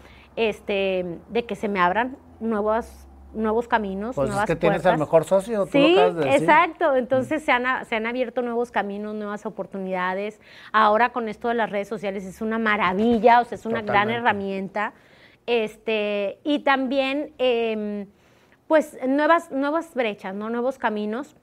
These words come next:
Speaker 1: Y también agradezco yo mucho por la oportunidad que se me dio, porque la oportunidad que se me dio fue en grande,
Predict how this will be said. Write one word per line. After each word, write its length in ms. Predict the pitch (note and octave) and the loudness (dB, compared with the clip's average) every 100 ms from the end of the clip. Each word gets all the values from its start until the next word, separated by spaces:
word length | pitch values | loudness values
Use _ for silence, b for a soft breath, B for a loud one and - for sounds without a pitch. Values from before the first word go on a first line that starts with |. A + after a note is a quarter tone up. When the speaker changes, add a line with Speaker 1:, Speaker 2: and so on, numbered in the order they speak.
| _ _ _ _ _ _ - - - | _ _ _ _ _ _ -20 -20 -12
Speaker 1:
Y 120 | A#3+ | -4
también 520 | B3+ B3 B3+ C#4 D#4 - | -2 2 2 2 -2 -2
agradezco 580 | G#3+ G3 F#3+ F#3 F3+ | 0 0 0 -2 -2
yo 120 | A#3 G#3 | -2 -2
mucho 340 | G#3 G3 A#3 | -6 -6 -6
por 160 | G3 G3 | -4 -4
la 80 | F3+ | -4
oportunidad 540 | F3 - F3 D#3+ D#3+ | -6 -8 -8 -8 -8
que 80 | - | -8
se 100 | D4 | -6
me 80 | A#3 | -4
dio, 120 | G3 | -4
porque 200 | A3+ C4+ | -4 -2
la 60 | A#3+ | -2
oportunidad 580 | F#3+ F3 E3+ D#3+ D#3 F3 | -4 -8 -8 -8 -10 -8
que 100 | D4+ | -6
se 100 | D4 | -4
me 120 | G#3 | -2
dio 160 | F#3+ A#3 | 0 -2
fue 240 | - G3 | -2 -2
en 100 | G#3 | -2
grande, 400 | G3 B3 F4 A3 | 2 2 2 -2